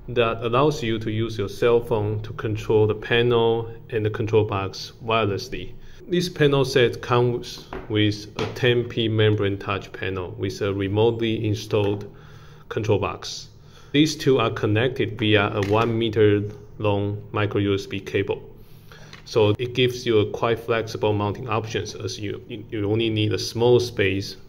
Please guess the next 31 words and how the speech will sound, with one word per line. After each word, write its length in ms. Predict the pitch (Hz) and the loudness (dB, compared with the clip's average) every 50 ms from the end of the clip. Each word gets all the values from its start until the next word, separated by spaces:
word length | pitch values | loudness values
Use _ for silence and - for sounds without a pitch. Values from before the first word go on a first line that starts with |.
| - | -20
for 220 | - - 117 104 101 | -4 0 2 2 2
the 80 | 104 | 0
panel 480 | - - - 117 113 113 113 101 95 95 | -2 -2 -2 0 0 0 0 0 -2 -2
in 140 | - 107 98 | -4 -4 -4
the 80 | 95 | -2
dashboard, 640 | 95 - 110 113 113 - - - 95 92 95 104 - - - - - - - - - - - | -2 0 0 0 -2 -4 -4 -2 0 0 0 -2 -4 -8 -16 -20 -20 -20 -20 -20 -14 -8 -4
and 100 | 117 104 | -2 0
you 120 | 104 104 | 0 0
can 180 | 104 113 98 98 | 0 0 0 0
mount 420 | 98 104 107 107 107 107 - - - - - - - - - - - - - - | 0 0 2 2 0 -2 -4 -10 -14 -18 -20 -20 -20 -20 -20 -20 -20 -20 -8 0
all 320 | 147 135 127 127 127 127 | 4 6 8 8 10 8
the 120 | 123 117 | 8 6
cables 720 | 120 - - 120 113 110 107 107 98 101 101 104 - - - - - - - | 4 2 2 2 2 4 4 2 2 2 2 0 -2 -8 -12 -16 -20 -18 -4
to 120 | - - 107 | -2 0 0
the 80 | 101 | 0
powers 560 | - - - 113 110 110 110 107 110 107 107 | 0 0 2 4 6 6 6 6 6 4 2
and 160 | 104 104 101 101 | 0 0 -2 -2
the 60 | 95 | -2
devices 800 | - 101 92 98 98 104 104 101 - 107 95 90 - - - - - - - - - - - - - - - - | -2 -2 -2 0 2 2 2 0 0 -2 -4 -4 -6 -10 -12 -14 -16 -20 -20 -20 -20 -20 -20 -20 -20 -20 -10 -4
in 100 | 117 107 | -2 -2
the 40 | 104 | 0
back 320 | - - 110 107 104 107 | 2 2 2 2 2 2
of 140 | 104 - - | -2 -4 -4
the 100 | 104 95 | -6 -4
dashboard. 540 | - 107 98 95 - - - 107 - - - - - - - - - 104 101 104 104 - - - - - - - - - - - - - - - - - | -2 -2 -2 -2 -4 -6 -8 -10 -10 -12 -14 -18 -20 -20 -18 -16 -16 -16 -16 -16 -18 -18 -18 -18 -18 -18 -18 -18 -18 -18 -18 -18 -16 -16 -18 -16 -12 -2
The 160 | - 120 123 | 0 0 0
panel 520 | 123 120 - 160 170 175 175 165 156 156 | 2 2 4 4 4 4 4 4 4 4
is 200 | 143 127 - - | 4 2 0 0
I 160 | - 131 131 127 | 2 2 2 2
P 240 | 127 - 131 123 | 2 0 -2 -2
six 340 | 123 - - - 123 123 - | -2 -4 -4 -4 -4 -6 -6